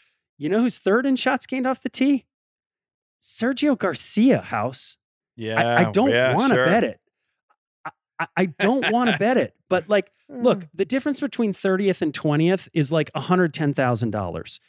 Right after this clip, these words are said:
Speaker 1: Difference between twentieth and tenth is, like, three hundred twenty-five thousand dollars. Those aren't the big jumps.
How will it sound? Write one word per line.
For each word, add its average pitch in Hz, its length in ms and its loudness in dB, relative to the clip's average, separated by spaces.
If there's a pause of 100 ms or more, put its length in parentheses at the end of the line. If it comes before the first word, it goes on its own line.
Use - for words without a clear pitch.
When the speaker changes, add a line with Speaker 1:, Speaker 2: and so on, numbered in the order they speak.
(160)
Speaker 1:
Difference 214 300 -2
between 214 280 -4
twentieth 190 460 -2
and 160 140 -2
tenth 160 340 -2
is, 131 140 -2
like, 147 180 0
three 156 300 -2
hundred 131 440 0
twenty-five 113 500 0
thousand 92 320 -4
dollars. 87 340 -10
Those 233 220 2
aren't 226 200 0
the 165 80 -8
big 127 260 -6
jumps. - 480 -8